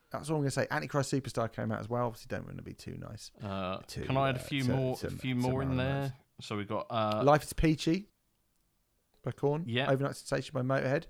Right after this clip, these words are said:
Speaker 1: Yep.
Speaker 2: Uh,
Speaker 1: Uh, Recovering the Satellites by Counting Crows. Go on.
Speaker 2: Uh, we have, uh, Elegy by Amorphis, which is not their best, but it's still good. Any, well, I always like Amorphis. Uh, Cradle of Filth, Dusk
Speaker 1: Wise
Speaker 2: and Her,
Speaker 1: Blood?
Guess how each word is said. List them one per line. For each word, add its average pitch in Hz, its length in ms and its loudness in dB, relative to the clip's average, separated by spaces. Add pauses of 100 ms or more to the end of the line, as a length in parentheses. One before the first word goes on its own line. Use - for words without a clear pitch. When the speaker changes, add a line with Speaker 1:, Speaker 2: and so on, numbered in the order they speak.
Speaker 1:
Yep. 147 280 4 (260)
Speaker 2:
Uh, 113 260 4 (100)
Speaker 1:
Uh, 123 340 6
Recovering 156 320 6
the 139 60 0
Satellites 160 500 4
by 135 220 2
Counting 135 300 -2
Crows. 151 400 2
Go 170 180 12
on. 190 180 6 (320)
Speaker 2:
Uh, 123 320 8
we 123 200 0
have, 110 840 0
uh, 104 240 2 (160)
Elegy 139 340 0
by 110 240 2
Amorphis, 143 680 -2
which 110 200 -10
is 98 220 -6 (640)
not 233 320 -8
their 147 100 -8
best, 190 240 -6
but - 120 -10
it's 127 100 -12
still 113 300 -8
good. 151 340 -4
Any, 117 260 -6
well, 82 220 -8 (140)
I - 40 -20
always 90 260 -16
like 85 160 -14
Amorphis. - 380 -12 (480)
Uh, 107 800 4 (920)
Cradle 143 260 0
of 131 60 -6
Filth, 139 300 -2
Dusk - 180 6
Speaker 1:
Wise 175 140 8
Speaker 2:
and 123 80 0
Her, - 60 -2
Speaker 1:
Blood? 202 260 4